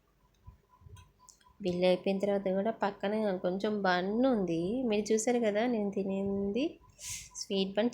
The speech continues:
చాలా బాగుంది, క్రీమీ బన్, నాకు భలే నచ్చింది. So, టేస్ట్ చేయాలని రెండు బన్నులు తీసుకున్నా,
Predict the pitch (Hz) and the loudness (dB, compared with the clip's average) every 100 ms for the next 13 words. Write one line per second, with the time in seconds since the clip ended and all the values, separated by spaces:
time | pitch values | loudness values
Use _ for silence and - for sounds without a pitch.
0 | 220 185 175 185 196 180 165 180 - 185 | 0 2 2 2 2 0 0 -2 -2 -2
1 | 180 180 175 175 190 320 - - - - | -2 -4 -4 -4 -2 -4 -6 -20 -12 -2
2 | 208 202 190 220 202 202 196 185 - _ | 2 4 4 2 0 -2 -2 -4 -4 _
3 | _ _ _ - - - - - 208 - | _ _ _ -20 -20 -20 -18 -8 -8 -4
4 | 202 196 - 208 196 202 233 196 190 196 | -2 -2 -2 0 0 0 0 0 0 0
5 | 196 185 202 208 196 - - 180 175 262 | 0 0 -2 -2 -4 -4 -4 -4 -2 -4